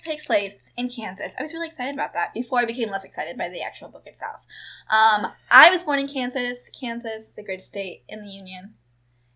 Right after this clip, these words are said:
Anyway, this book takes place in Lawrence, which is a college town, which makes a little bit more sense for why Kelsey's college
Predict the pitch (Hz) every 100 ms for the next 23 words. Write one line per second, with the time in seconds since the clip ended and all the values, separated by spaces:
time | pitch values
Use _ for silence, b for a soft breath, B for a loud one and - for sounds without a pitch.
0 | _ 180 175 139 202 - 214 254 - 226
1 | 233 220 240 240 226 220 - - 208 214
2 | 208 - 226 - 254 247 247 233 214 202
3 | 214 214 202 180 190 196 - 196 180 -
4 | 196 185 165 - - - 196 - - 190